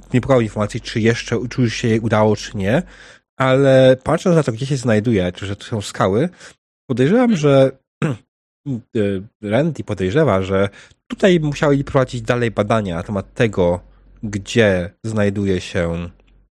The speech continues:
Speaker 1: mm, znaczy, gdzie te, że-, żeby te, te zboże powstało faktycznie. Dokładnie chcieli tutaj wyhodować w tej jaskini najpewniej. Tak podejrzewa Randy.
Speaker 2: Pewnie. Panie Ransom, kiedy się pan, kiedy się pan więc rozejrzy, bo przecież co to dla pana jacyś koledzy, trupy, coś tam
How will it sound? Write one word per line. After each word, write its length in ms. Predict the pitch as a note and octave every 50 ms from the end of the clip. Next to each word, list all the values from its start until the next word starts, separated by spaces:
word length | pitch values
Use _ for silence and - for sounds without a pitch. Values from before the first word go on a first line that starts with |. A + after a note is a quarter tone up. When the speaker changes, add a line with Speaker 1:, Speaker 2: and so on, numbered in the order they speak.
| _ -
Speaker 1:
mm, 140 | G2+ F#2+
znaczy, 180 | A2 A#2+ - B2
gdzie 120 | A2 A2
te, 140 | G2 - G#2+
że-, 120 | G2+ A#2 A#2 A#2 A#2+ A#2+ A2 A2 A#2
żeby 320 | A#2 A2+ A#2+ A2+ A2+ A2 G#2+ - _ _
te, 140 | - - A2
te 180 | - - - G2+
zboże 320 | F#2+ A2 A#2 A2+ A2 G#2
powstało 400 | - G#2+ - - - G#2 F2+ F2 E2
faktycznie. 460 | - F2 - - - - - F2+ F2 - - - - - -
Dokładnie 360 | - D#3 - F3+ D#3+ D3 C#3+
chcieli 260 | C3 - - B2+ A#2+ A2+
tutaj 160 | - A#2+ G#2+
wyhodować 520 | F#2+ G2+ - - A2 G2 G#2 F#2 F2 - -
w 40 |
tej 120 | - A2 G2
jaskini 400 | F#2 F#2 - - - G2+ F2+ E2+
najpewniej. 580 | E2 D#2+ E2+ - - F#2 E2+ - F#2 F2 F#2 F2+ _
Tak 160 | - A2+ -
podejrzewa 380 | - - G2 G2+ F#2 F#2 F#2+ F#2
Randy. 340 | F2 E2+ E2 E2+ D#2+ F2 F#2+ _ _ _ _ _ _ _ _ _ _ _ _ _ _ _ _ _ _ -
Speaker 2:
Pewnie. 220 | A#3 G#3+ G#3 F#3+ - - - _ _ _ - - - _ _ -
Panie 220 | - B3+ B3+ C4
Ransom, 320 | C4 C4+ C4 - - G#3+ -
kiedy 200 | - C#4 - C#4
się 120 | - D4+
pan, 200 | D4 C#4+ C4+ C4+ - _ A#3 -
kiedy 240 | - D4 C4+ B3
się 140 | - - E4
pan 240 | - D4 C#4+ C4+ B3+
więc 280 | - A#3+ C4 C4+ - -
rozejrzy, 460 | B3+ B3 - C#4 B3+ C4 A#3 A3 G#3
bo 100 | G3 G3+
przecież 200 | - - G#3 -
co 140 | - A#3 G#3+
to 120 | - G#3+
dla 160 | G3 - F#3+
pana 260 | - - A#3+ F#3 G3
jacyś 420 | G3 F#3+ - - A#3 - - - -
koledzy, 380 | _ - G#3 G3 G3 F#3 F3+ F3+
trupy, 300 | _ G#3 G3 _ F#3+ F#3
coś 180 | - G3 -
tam 120 | - -